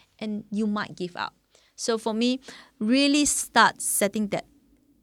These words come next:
one month goal, the two month goal, the three months goal, and knowing until that you reach to that level that, "Okay, I think I can see myself more disciplined now, I will set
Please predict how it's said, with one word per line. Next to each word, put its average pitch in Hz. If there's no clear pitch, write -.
one 214
month 190
goal, 143
the -
two -
month 220
goal, -
the 226
three -
months 269
goal, 220
and 254
knowing 262
until 240
that -
you 196
reach 190
to 175
that 185
level 185
that, 190
"Okay, 233
I 196
think 233
I 190
can 175
see -
myself 180
more 185
disciplined 175
now, 277
I 190
will 180
set -